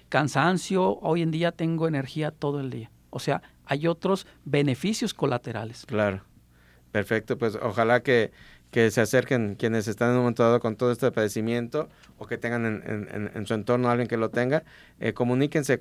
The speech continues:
Speaker 2: eh, contacten a Cuthberto para que les pueda dar, este, algún diagnóstico, alguna cita. No-, ¿nos puedes repetir tus, tu, tu, tus datos, Cuthberto, para que se puedan comunicar contigo?
Speaker 1: Sí, el número de celular con WhatsApp es el treinta y tres catorce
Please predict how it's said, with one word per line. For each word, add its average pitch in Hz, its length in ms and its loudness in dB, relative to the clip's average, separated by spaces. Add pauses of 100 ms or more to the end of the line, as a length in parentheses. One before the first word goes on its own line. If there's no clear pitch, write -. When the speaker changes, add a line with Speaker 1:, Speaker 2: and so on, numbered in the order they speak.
Speaker 2:
eh, 110 540 4
contacten 120 440 0
a 113 60 -2
Cuthberto 120 440 0
para 110 180 0
que 107 100 -4
les 104 140 -2
pueda 113 240 2
dar, 113 200 2
este, 98 260 -2
algún 107 200 -2
diagnóstico, 113 500 -2
alguna 117 240 -2
cita. 127 280 -2 (360)
No-, 120 140 -2
¿nos 117 160 -2
puedes 147 140 6
repetir 135 340 2
tus, - 380 -2 (100)
tu, 113 360 -2
tu, 117 280 -2
tus 117 220 -6
datos, 127 260 0
Cuthberto, 131 260 -2
para 127 100 -4
que - 60 -10
se 117 60 -2
puedan 120 400 -6
comunicar 110 340 -6
contigo? 139 440 -4
Speaker 1:
Sí, - 200 -4
el 156 140 0
número 185 340 0
de 160 100 -2
celular 156 540 -2 (600)
con 135 200 -2
WhatsApp 175 460 2
es 170 220 -4
el 170 160 -2
treinta 143 300 0
y 135 40 -2
tres 175 280 -4
catorce 165 640 -4